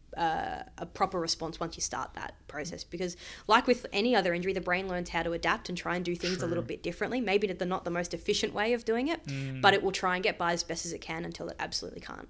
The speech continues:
Speaker 1: anymore.
Speaker 2: Hashtag neuroplasticity.
Speaker 1: That's it.
Speaker 2: I bust that word out if I wanna seem smart.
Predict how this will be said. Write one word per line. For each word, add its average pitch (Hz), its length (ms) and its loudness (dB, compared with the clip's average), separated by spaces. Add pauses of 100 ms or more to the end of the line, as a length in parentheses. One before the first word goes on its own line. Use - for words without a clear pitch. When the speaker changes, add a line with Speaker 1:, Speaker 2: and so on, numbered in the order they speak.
Speaker 1:
anymore. - 340 -12 (460)
Speaker 2:
Hashtag 151 580 6
neuroplasticity. 160 1300 8
Speaker 1:
That's 208 240 8
it. 208 200 4 (320)
Speaker 2:
I 170 60 8
bust 160 340 8
that 165 140 6
word 147 220 6
out 156 180 6
if 143 100 -2
I 147 80 6
wanna 143 280 0
seem 147 260 -2
smart. 151 320 -4